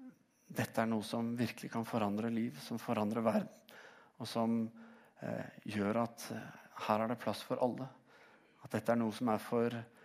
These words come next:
naboen min, for kollegaen min, for familien min, for, eh, alle, Herre, som du har satt rundt meg.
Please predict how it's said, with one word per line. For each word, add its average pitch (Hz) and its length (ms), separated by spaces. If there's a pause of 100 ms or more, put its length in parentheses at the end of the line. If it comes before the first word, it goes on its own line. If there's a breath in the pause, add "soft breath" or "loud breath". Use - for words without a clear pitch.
(180 loud breath)
naboen 104 400
min, 113 260
for - 140
kollegaen 110 500
min, 123 260 (340 loud breath)
for - 140
familien 110 500
min, 123 300 (540 loud breath)
for, 110 260
eh, 110 360 (280)
alle, 113 260
Herre, 113 260
som 113 160
du 107 80
har 107 120
satt 107 240
rundt 104 180
meg. 110 160